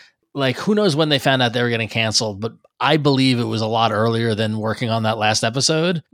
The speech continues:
because you had, like, this slog in the first half of the second season of dealing with Paul Westhead, the Jason Segel character, the coach, right? For, like, multiple episodes of, like, micro storytelling of, like, two or three episodes t-,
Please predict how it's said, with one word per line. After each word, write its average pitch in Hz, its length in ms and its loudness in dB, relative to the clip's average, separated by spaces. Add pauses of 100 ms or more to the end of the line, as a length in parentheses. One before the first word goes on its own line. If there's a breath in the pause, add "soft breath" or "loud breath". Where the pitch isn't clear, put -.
because 123 720 2 (380 soft breath)
you 139 220 -2
had, 139 320 -2
like, 123 220 -2
this 123 200 -2
slog 151 760 0
in 131 100 0
the 123 60 -2
first 135 320 -4
half 139 180 0
of 131 60 -2
the 127 80 2
second 131 300 0
season 131 380 0
of 107 120 -4
dealing 123 340 -2
with 120 220 -2
Paul 123 240 2
Westhead, 120 400 0
the 117 200 0
Jason 117 340 0
Segel 123 340 0
character, 110 360 -2
the 107 140 -4
coach, - 640 0
right? 123 320 2
For, 139 160 0
like, 120 240 0
multiple 165 580 0
episodes 127 580 0
of, 120 140 -4
like, 113 320 -2 (100)
micro 135 520 0
storytelling 120 800 -2
of, 107 100 -8
like, 110 180 -2
two - 140 0
or 151 60 4
three 139 180 0
episodes 123 540 0
t-, - 140 -8